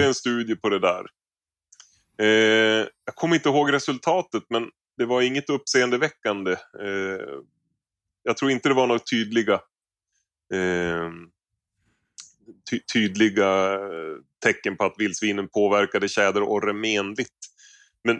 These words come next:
Speaker 2: men det, allt, allt, det finns ju grader i helvetet. Alltså, allting är ju... Eh, ha-, har du flera hundra vildsvin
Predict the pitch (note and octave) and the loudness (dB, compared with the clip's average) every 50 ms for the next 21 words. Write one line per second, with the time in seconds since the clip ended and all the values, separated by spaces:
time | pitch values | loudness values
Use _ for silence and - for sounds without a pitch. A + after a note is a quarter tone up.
0 | A2+ A2+ A#2 A#2 A2+ A#2+ - A#2 A2+ A2 - _ - - A2+ C3 B2+ _ _ _ | 0 0 0 4 4 2 4 2 0 -2 -2 _ -6 -4 -2 -2 -2 _ _ _
1 | - - A2 - B2+ A2+ - B2 A2+ C3 C3 A#2+ A2 A2 D3 D3 B2+ A#2 A#2 G#2 | -12 -10 -4 -4 -4 -2 -2 0 0 2 2 4 2 2 2 0 2 2 2 0
2 | G#2 G2 G#2 - - G2+ - G2 F2 G#2+ G#2 A2 B2 B2 A2+ - C3 A#2+ A#2 A2 | 0 -2 -2 -2 -2 -4 -4 -4 -2 -2 0 0 0 -2 0 -2 -2 0 2 2
3 | A2 A2 A2 A2 A2 G#2 G2 - _ _ - G2 F#2+ F2 - _ _ - G#2+ G#2 | 4 4 4 2 2 0 -2 -2 _ _ -18 -16 -16 -16 -18 _ _ -4 0 2
4 | G2 G2 G2 G2 F#2+ F#2+ F#2+ F#2 F#2 F#2 F#2 F#2 F2 D#2 _ _ _ _ _ _ | 4 4 4 4 2 2 0 -2 -4 -4 -6 -10 -14 -18 _ _ _ _ _ _
5 | _ _ - - - A#2+ - - A#2 A#2 A#2 A#2 A2+ A2+ A2+ A2+ A2 A2 G#2+ G#2 | _ _ -12 -4 -4 -4 -2 0 0 2 2 2 2 0 0 0 0 0 -2 -2
6 | G#2 G#2 - - - _ _ _ _ _ _ _ _ - - B2 A2 G#2 G#2 G#2 | -4 -4 -6 -8 -14 _ _ _ _ _ _ _ _ -6 0 2 4 4 4 2
7 | - - C3+ D3 - A#2+ G2+ G2 F#2+ F#2+ F#2 - _ - G#2 G#2 G2 F2+ - - | 2 0 -2 -2 -2 -2 -2 -2 0 0 -2 -4 _ -6 -4 -4 -4 -4 -6 -10
8 | - G#2 G2+ F#2+ F#2 F2+ | -8 -6 -4 -4 -4 -6